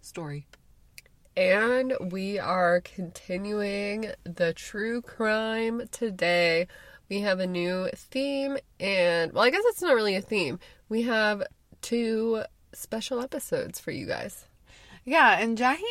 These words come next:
Speaker 1: and I, I don't believe we've ever done this.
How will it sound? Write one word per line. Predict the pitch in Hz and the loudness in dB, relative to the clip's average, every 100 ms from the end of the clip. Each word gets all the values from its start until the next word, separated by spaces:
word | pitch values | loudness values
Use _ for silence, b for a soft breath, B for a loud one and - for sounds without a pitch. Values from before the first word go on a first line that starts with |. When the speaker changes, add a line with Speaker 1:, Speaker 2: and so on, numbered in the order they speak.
| 453 | 4
Speaker 1:
and | |
I, | 330 330 - | 4 4 2
I | 269 262 | -2 -2
don't | 214 208 220 233 | 0 0 0 0
believe | 285 269 185 185 190 | 2 2 4 4 2
we've | 226 220 | 2 -2
ever | 233 240 | -2 -2
done | 226 240 247 | 0 2 2
this. | 254 254 254 - | 0 0 -2 -6